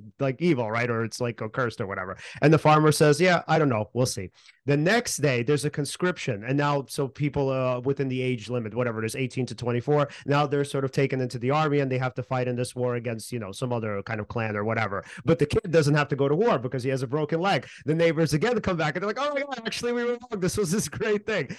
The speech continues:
And of course, the Chinese farmer again says, "I don't know. We'll see."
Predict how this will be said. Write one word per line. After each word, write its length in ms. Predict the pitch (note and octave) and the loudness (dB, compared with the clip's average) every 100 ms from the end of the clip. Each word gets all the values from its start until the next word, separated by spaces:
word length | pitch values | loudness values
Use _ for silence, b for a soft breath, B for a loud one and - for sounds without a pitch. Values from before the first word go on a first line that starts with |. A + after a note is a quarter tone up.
| B | B
And 80 | D3+ | -4
of 80 | F3 | -2
course, 180 | F3+ D#3+ | 0 -2
the 100 | D#3 | -2
Chinese 320 | D#3+ D3 C#3+ | -2 0 0
farmer 280 | C#3+ C#3 C3+ | 0 0 0
again 260 | C3 C3 | 0 -2
says, 260 | B2+ C3+ B2 | -2 -4 -2
"I 120 | C3 B2+ | -2 -2
don't 120 | B2 | -2
know. 140 | A#2 | -4
We'll 180 | G#2+ A2+ | -4 -6
see." 260 | - F#2+ | -8 -10